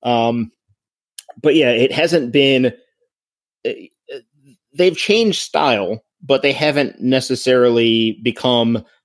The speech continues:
a good team. It's just more that, um, they aren't high pressing without a group of players that are capable of it. Uh, they're sitting deep and they are defending in numbers and they are hoping for the best,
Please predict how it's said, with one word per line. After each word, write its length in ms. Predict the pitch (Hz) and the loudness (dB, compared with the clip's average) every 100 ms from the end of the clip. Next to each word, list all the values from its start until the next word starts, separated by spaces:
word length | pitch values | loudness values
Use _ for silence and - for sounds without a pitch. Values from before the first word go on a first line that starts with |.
| _ _ _ | _ _ _
a 140 | 117 113 | -2 -2
good 520 | 104 110 147 180 117 | -4 2 2 2 -2
team. 460 | 113 107 95 113 - | -4 -4 -4 -6 -2
It's 200 | 131 123 | -2 -2
just 220 | - 135 143 | -4 -2 2
more 220 | 135 131 | 2 4
that, 300 | 123 120 - _ _ _ | 2 0 -4 _ _ _
um, 520 | 120 117 113 113 107 _ _ - - | -2 2 2 0 -2 _ _ -20 -4
they 200 | 139 135 | 0 2
aren't 280 | 135 139 - | 2 0 -2
high 240 | 131 131 | 0 0
pressing 760 | 131 127 127 139 135 131 - 117 | 0 -2 0 0 2 0 -2 -2
without 480 | 123 113 113 - - | 0 2 0 -2 -2
a 320 | 120 110 110 | 0 2 0
group 220 | 107 123 | -2 -6
of 140 | 120 - | -6 -4
players 380 | 123 120 113 101 | 0 2 2 0
that 80 | 107 | -4
are 40 | |
capable 460 | - 120 123 131 143 | -2 -4 0 2 2
of 120 | 139 | 2
it. 160 | 143 _ _ _ _ - | 0 _ _ _ _ 0
Uh, 440 | 110 110 113 107 - | 2 4 2 0 -4
they're 260 | 113 127 123 | -2 0 0
sitting 400 | - 165 143 127 | 0 0 2 0
deep 320 | 123 165 185 - _ _ | 0 -2 -2 -14 _ _
and 240 | 123 123 120 | -2 0 2
they 120 | 123 | 2
are 80 | 120 | 0
defending 480 | 113 135 135 131 | -2 -2 0 0
in 120 | 123 110 | 0 0
numbers 460 | 127 143 170 139 | -2 0 -2 0
and 140 | 127 120 | 0 0
they 100 | 107 | 0
are 100 | 101 | 0
hoping 380 | 139 139 143 | 0 2 -2
for 100 | 127 | 2
the 120 | 135 113 | 0 2
best, 420 | 123 131 - | 0 -2 -6